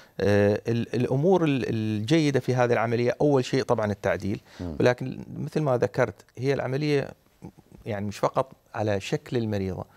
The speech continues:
Speaker 2: مم.
Speaker 1: العملية مهمة جدًا، لأن هذه المنطقة الحساسة اللي تحتوي الرئة
Speaker 2: أي،
Speaker 1: والقلب
Speaker 2: بنتكلم،
Speaker 1: والأشعة
Speaker 2: جايين
Speaker 1: الجانبية.
Speaker 2: على هذه.
Speaker 1: إن شاء الله.
Speaker 2: طيب، في ستة آلاف درهم من فاعلة خير،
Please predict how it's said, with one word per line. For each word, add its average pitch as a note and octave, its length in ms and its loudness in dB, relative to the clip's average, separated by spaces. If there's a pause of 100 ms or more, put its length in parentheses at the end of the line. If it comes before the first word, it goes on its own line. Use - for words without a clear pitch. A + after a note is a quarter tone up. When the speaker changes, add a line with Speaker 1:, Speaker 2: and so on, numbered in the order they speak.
(160)
Speaker 2:
مم. D2+ 240 -8
Speaker 1:
العملية A#2 520 2
مهمة C3 440 0
جدًا، C3+ 340 0
لأن A2 240 2
هذه C3+ 220 0
المنطقة B2 440 -2
الحساسة - 600 -4 (320)
اللي - 100 -8
تحتوي A2+ 380 0
الرئة A2+ 240 2
Speaker 2:
أي، A#2 60 2
Speaker 1:
والقلب C#3 400 4
Speaker 2:
بنتكلم، - 40 0
Speaker 1:
والأشعة G#2+ 360 2
Speaker 2:
جايين C#3 240 6
Speaker 1:
الجانبية. D2+ 100 -2
Speaker 2:
على C#2+ 140 -2
هذه. C2+ 240 -4
Speaker 1:
إن - 440 -18
شاء - 140 -2
الله. - 80 0
Speaker 2:
طيب، C3+ 160 8
في G3+ 200 2
ستة C#3+ 640 2
آلاف D3 380 4
درهم A2+ 320 0
من G#2+ 100 -2
فاعلة G2+ 440 2
خير، A#2+ 340 -2